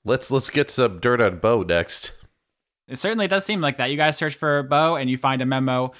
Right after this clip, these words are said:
Speaker 2: um, from Bo to Skell, which talks about, uh, Project Eternity. And she says, "It, it worked great, Skell. I promise. I've never thought so fast. I've never been able to do so much.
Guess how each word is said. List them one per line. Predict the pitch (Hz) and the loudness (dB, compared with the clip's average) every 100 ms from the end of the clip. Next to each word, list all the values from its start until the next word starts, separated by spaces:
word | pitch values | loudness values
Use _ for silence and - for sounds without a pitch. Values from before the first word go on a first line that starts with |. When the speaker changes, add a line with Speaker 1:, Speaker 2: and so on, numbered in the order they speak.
| - - | -12 -4
Speaker 2:
um, | 123 123 | -2 -2
from | - 147 135 127 - | -2 0 0 0 0
Bo | 131 120 120 127 - | 0 0 -2 -6 -10
to | - 139 | -6 -4
Skell, | - - 131 143 107 131 - _ _ _ _ | -4 -4 0 0 0 -6 -14 _ _ _ _
which | 131 123 | -4 0
talks | 160 139 - | 4 4 2
about, | 117 120 110 101 _ _ _ - | 0 0 0 -4 _ _ _ -4
uh, | 113 110 | -2 -2
Project | 101 143 117 117 117 | 0 0 0 -2 -8
Eternity. | - 123 104 101 101 135 - | -8 -6 -6 -6 -8 -10 -8
And | |
she | 113 139 | -4 -4
says, | 135 127 - | -2 -4 -4
"It, | 123 120 _ _ - | -8 -8 _ _ -8
it | |
worked | 131 170 190 - | -2 -2 -2 -2
great, | 165 127 95 _ - | 0 2 -2 _ -16
Skell. | - 131 110 104 117 _ - | -6 -2 0 -2 -6 _ -8
I | 127 | -2
promise. | 151 135 107 101 | 2 2 2 -4
I've | 117 | -4
never | 127 135 135 127 - - - _ - | -4 -2 -2 -4 -6 -18 -20 _ -20
thought | - 143 139 | 0 4 4
so | - 135 127 | 2 -2 -2
fast. | - 123 127 143 117 | 0 0 0 -2 -4
I've | 120 | -4
never | 127 | -4
been | 131 | -2
able | 135 120 | -4 -4
to | |
do | 110 123 | -6 -4
so | 120 131 123 | -4 -2 -2
much. | 113 135 - - | 0 -2 -4 -8